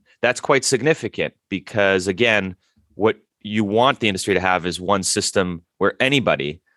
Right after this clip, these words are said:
anyone who is submitting an insurance certificate for approval, whether you're a tenant leasing space, a vendor or a janitor that just got a contract in a new building,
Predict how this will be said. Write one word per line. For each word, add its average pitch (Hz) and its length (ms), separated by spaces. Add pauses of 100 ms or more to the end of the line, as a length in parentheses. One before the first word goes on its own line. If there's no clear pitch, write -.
(260)
anyone 120 380
who 101 540
is 90 400 (180)
submitting 113 440
an 101 80
insurance 98 600
certificate 98 560
for - 160
approval, 104 460
whether 87 240
you're 85 180
a 85 60
tenant 107 320
leasing 87 300
space, - 480 (160)
a 85 80
vendor 98 500
or 87 80
a 85 60
janitor 98 500
that 87 320
just - 180
got 92 120
a - 20
contract 101 580
in 92 80
a 85 60
new 90 160
building, 107 420